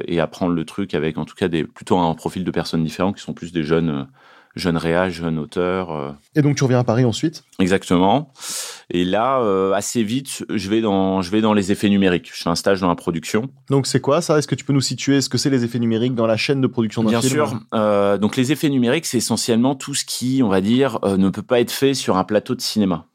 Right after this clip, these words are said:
Speaker 1: Donc, on va dire une créature, euh, un univers de science-fiction, des effets, euh, voilà, vraiment des effets, euh, faits par des infographistes. Donc, c'est à partir du moment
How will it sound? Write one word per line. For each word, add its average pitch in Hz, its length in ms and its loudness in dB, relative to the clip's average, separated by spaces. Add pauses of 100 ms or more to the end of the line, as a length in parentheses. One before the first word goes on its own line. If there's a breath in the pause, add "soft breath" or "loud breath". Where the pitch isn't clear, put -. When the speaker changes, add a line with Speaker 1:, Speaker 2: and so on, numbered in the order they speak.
(140)
Speaker 1:
Donc, 90 320 -2
on 92 60 2
va 95 100 4
dire 101 140 4
une 95 100 4
créature, 113 800 0
euh, 85 420 0 (120)
un 92 180 0
univers 98 480 0
de 87 80 -2
science-fiction, 117 960 0 (340 loud breath)
des 82 320 2
effets, 101 600 2
euh, 80 640 0
voilà, 95 220 0
vraiment 104 260 0
des 98 220 -2
effets, 104 420 0
euh, 80 440 0 (200)
faits - 220 -2
par 90 140 2
des 87 120 0
infographistes. 87 680 0
Donc, 87 180 -2
c'est 98 240 2
à 90 60 2
partir 104 320 -4
du 104 100 2
moment 107 480 2